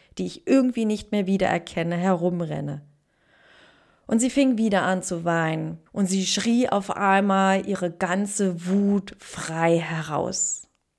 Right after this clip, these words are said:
Kennst du diese Gedanken wie bei Tilly in Phasen von Verletzungen oder Leistungseinbrüchen? Ich sagte ihr in diesem Moment: "Tilly, es braucht Stärke und Mut,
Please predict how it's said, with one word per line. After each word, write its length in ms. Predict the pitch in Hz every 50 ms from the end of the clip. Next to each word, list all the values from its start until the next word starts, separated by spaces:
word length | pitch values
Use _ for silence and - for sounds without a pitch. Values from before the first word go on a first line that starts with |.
| _ _ _ _ _ _ _ _ _ _ _ _ _ _ _ _ _ _ _ _ _ _ _ _
Kennst 380 | - 196 202 233 233 240 -
du 360 | 247 247 240 240 240 247 247 240 -
diese 220 | 214 214 196 202
Gedanken 640 | 196 202 190 - - 180 180 190 208 202 - 220 196
wie 100 | 196 190
bei 180 | - 180 175 170
Tilly 520 | 175 - - 214 202 208 208 214 214 214
in 180 | - 185 185 170
Phasen 640 | - - 175 165 170 175 190 196 - 202 196 196
von 300 | 190 - - 175 170 175
Verletzungen 880 | 175 - - 165 165 170 180 185 - - - - 202 202 202 196 196 196
oder 340 | - 202 185 175 180 170 165 -
Leistungseinbrüchen? 1300 | 165 151 147 165 170 - - 240 233 220 - - - 202 202 202 190 196 196 202 196 - 202 214 233 226 - _ _ _ _ _ _ _ _ _ _ _ _ _ _ _ _ _ _ _ _ _ _ _ _ _ _ _ _ _ _ -
Ich 160 | 214 202 -
sagte 400 | 233 233 240 277 269 - - 262
ihr 480 | 247 - - 233 233 233 226 226 220
in 120 | - 220 220
diesem 360 | 214 233 233 226 233 240 247
Moment: 960 | 240 214 202 196 196 196 190 196 208 214 226 226 233 233 233 - - - - _ _ _
"Tilly, 500 | - - 247 247 247 226 185 180 175 - _ _ _ _
es 160 | - 190 190
braucht 300 | 190 185 202 196 190 -
Stärke 540 | - - - 220 202 214 220 226 226 - 226
und 180 | - 247 233 214
Mut, 560 | 202 214 208 196 185 190 190 - - -